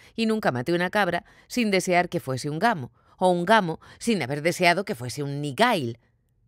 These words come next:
Pero esto nos ocurre a todos". "¿No tienes ningún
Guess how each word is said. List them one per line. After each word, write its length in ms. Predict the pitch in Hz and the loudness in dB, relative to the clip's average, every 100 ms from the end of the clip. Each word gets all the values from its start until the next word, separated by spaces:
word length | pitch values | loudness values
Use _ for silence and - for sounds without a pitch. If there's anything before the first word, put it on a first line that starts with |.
| _ _ _ - | _ _ _ -4
Pero 180 | 202 175 | -2 0
esto 220 | - 233 | -2 -4
nos 160 | 233 | -4
ocurre 360 | 156 - 123 113 | -6 -8 -10 -10
a 60 | 113 | -6
todos". 480 | 208 208 - - _ _ _ _ _ _ _ _ 156 | -6 -6 -12 -20 _ _ _ _ _ _ _ _ -6
"¿No 160 | 151 | -6
tienes 600 | 143 143 208 277 349 - | -4 -4 -4 -8 -14 -12
ningún 640 | 156 123 127 120 131 165 | -10 -8 -8 -8 -8 -8